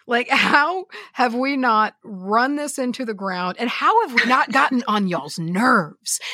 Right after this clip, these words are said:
That's the biggest question that I think a lot. Like, how are y'all not just fucking done with us by fifteen minutes into the episode?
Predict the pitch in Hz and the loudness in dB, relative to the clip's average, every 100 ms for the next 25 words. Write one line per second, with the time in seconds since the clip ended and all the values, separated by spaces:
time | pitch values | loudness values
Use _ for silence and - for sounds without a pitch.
0 | - 208 285 370 - 247 190 214 196 - | -6 2 2 2 2 2 4 2 2 -2
1 | 160 139 - 147 240 123 - 160 151 135 | -4 -4 -8 -10 -10 -10 -10 -12 -12 -16
2 | 127 - 156 - - 254 214 165 139 180 | -16 -14 -12 -6 -4 -2 -4 -4 -2 -2
3 | 180 156 156 - - 262 247 - 135 127 | -2 -4 -8 -10 -2 2 2 0 -10 -12
4 | - - - _ _ - 170 233 233 339 | -20 -20 -20 _ _ -10 0 4 6 6
5 | 311 247 190 - 202 175 165 - 196 170 | 6 4 2 2 4 4 0 0 2 2
6 | - 262 - - 247 220 196 165 - 170 | 2 0 0 0 0 2 0 -2 -6 -8
7 | - 156 151 - - 185 190 180 | -6 -6 -6 -8 -10 -10 -10 -12